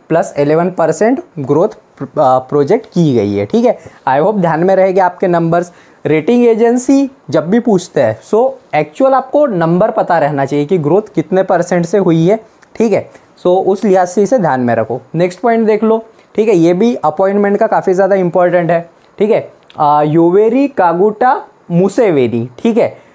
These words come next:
योवेरी कागुटा मुसेवेनी re-elected as the president of Uganda for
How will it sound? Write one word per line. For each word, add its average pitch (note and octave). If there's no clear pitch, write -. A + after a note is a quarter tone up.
योवेरी E3
कागुटा F#3+
मुसेवेनी G#3+
re-elected G#3+
as E3+
the A3+
president G#3
of G#3
Uganda F#3+
for G#3+